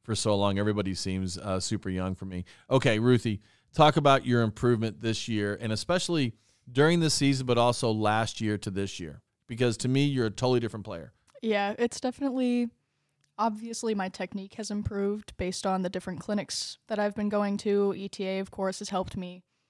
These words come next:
Speaker 2: tremendously. Um, but I think the main thing is my mentality. I know sophomore year I would get very upset with myself, kind of just not the best overall.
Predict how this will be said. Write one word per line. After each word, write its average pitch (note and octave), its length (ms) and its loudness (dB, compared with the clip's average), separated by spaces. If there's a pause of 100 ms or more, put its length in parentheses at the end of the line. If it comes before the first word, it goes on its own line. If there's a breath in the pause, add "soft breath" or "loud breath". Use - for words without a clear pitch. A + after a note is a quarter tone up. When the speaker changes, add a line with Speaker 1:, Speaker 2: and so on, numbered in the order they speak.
(240)
Speaker 2:
tremendously. F#3+ 880 -2 (500 soft breath)
Um, G3 640 0
but G#3+ 140 -4
I G#3+ 80 0
think C4 360 -2 (100)
the G#3 80 -6
main G3+ 500 -2
thing G3 480 -4
is F#3 300 -6
my F#3 160 -4
mentality. F#3+ 680 -6 (480)
I G3+ 80 -4
know F#3+ 400 -2
sophomore G3+ 460 -2
year F#3+ 240 -4
I F3+ 80 -2
would F#3 100 -6
get F#3+ 160 -8
very F#3 220 -6
upset G#3+ 280 -2
with - 120 -8
myself, F#3 520 -6
kind F#3+ 220 -8
of F#3 100 -8
just F#3 260 -6
not F#3+ 260 -6
the G3 80 -14
best F#3 560 -6 (880)
overall. F#3+ 640 -2